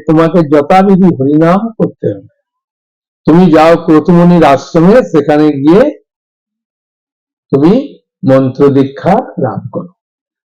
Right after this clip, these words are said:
তাই বৃষভানু রাজা খুব আনন্দ সহকারে ক্রতুমুনির আশ্রমে গেলেন, গিয়ে দণ্ডবাদ প্রণাম করলেন। করা করে ক্রতুমুনি বৃষভানু রাজাকে দেখে খুব আনন্দিত হয়ে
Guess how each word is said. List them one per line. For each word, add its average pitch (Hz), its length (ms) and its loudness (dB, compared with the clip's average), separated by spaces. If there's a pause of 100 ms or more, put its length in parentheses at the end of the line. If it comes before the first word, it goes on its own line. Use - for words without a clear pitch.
(100)
তাই 135 100 0
বৃষভানু 135 540 -2
রাজা 135 420 2
খুব 143 240 -2
আনন্দ 135 440 -2
সহকারে 151 720 0
ক্রতুমুনির 139 560 -2
আশ্রমে 131 520 -2
গেলেন, 147 520 2 (680)
গিয়ে 135 200 2
দণ্ডবাদ 131 460 0
প্রণাম 147 500 -2
করলেন। 165 600 2 (500)
করা 135 220 2
করে 143 240 2
ক্রতুমুনি 151 920 0 (140)
বৃষভানু 147 440 0
রাজাকে 135 420 0
দেখে 143 280 -2
খুব 226 600 -2
আনন্দিত 143 540 -2
হয়ে 156 540 0